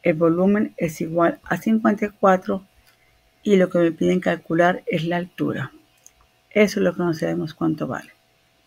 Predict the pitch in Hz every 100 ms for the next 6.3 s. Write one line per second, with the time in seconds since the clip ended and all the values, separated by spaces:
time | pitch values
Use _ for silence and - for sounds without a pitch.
0 | _ _ _ _ _ _ _ _ _ _
1 | _ - - - - _ _ _ _ _
2 | _ _ _ - 185 185 175 170 - _
3 | _ _ _ - - 202 214 202 190 196
4 | 185 175 180 190 185 175 170 175 175 170
5 | 160 _ _ - 175 175 175 175 175 170
6 | 180 190 196